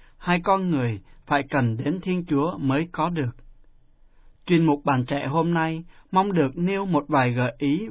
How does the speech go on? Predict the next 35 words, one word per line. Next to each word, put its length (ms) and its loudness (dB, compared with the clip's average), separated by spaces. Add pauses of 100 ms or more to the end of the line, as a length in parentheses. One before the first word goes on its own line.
về 200 0
cách 180 -2
sống 400 -4
bình 220 0
an 360 -2
trong 180 -2
thời 200 -2
buổi 200 -2
ngày 300 0
nay. 340 -6 (1800)
Bình 200 6
an 340 6
trước 200 -4
hết 200 0
là 200 0
quà 200 2
tặng 260 0
của 200 -6
Thiên 260 -4
Chúa. 280 -2 (1000)
Vinh 280 2
danh 360 0
Thiên 220 -2
Chúa 280 2
trên 220 -2
trời, 320 -2 (380)
bình 200 4
an 260 2
dưới 160 4
thế 340 2
cho 120 0
loài 260 4
người 340 2
Chúa 180 -2
thương. 360 -2